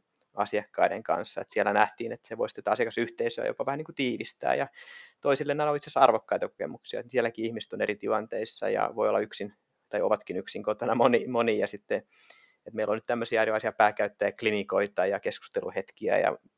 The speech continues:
muita, niin, niin, niin kyllä nämä on ollut semmoisia, no, tämän hetken innovaatioita, ja ne on niin kuin nopeasti saatu,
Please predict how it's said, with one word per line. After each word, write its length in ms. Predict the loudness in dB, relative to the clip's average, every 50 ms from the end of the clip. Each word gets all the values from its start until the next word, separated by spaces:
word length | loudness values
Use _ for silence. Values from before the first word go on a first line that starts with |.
| _ _ _
muita, 460 | -12 -6 -4 -4 -4 -2 -2 -2 -2
niin, 260 | -2 -2 -4 -6 -8 _ -20 -20 -20 -20 -20 -20 _ _ _
niin, 180 | -12 -10 -8 -8
niin 100 | -8 -4
kyllä 160 | -2 0 2
nämä 120 | 4 4
on 80 | 4 4
ollut 140 | 2 0 0
semmoisia, 380 | -2 -4 -2 0 0 0 0 -2 -6 -20 _ _ _ _ _ -16 -10 -8
no, 60 | -10 -10 -4 _
tämän 160 | 6 6 6 6
hetken 300 | 4 2 6 6 6 6
innovaatioita, 840 | 6 4 6 6 8 8 6 6 4 2 2 4 4 4 4 2
ja 80 | 0 0
ne 80 | 0
on 80 | -2 -2
niin 100 | -4 -6
kuin 80 | -2
nopeasti 380 | -2 0 0 0 -4 -4 -6 -16
saatu, 320 | -14 -12 -10 -10 -12 -14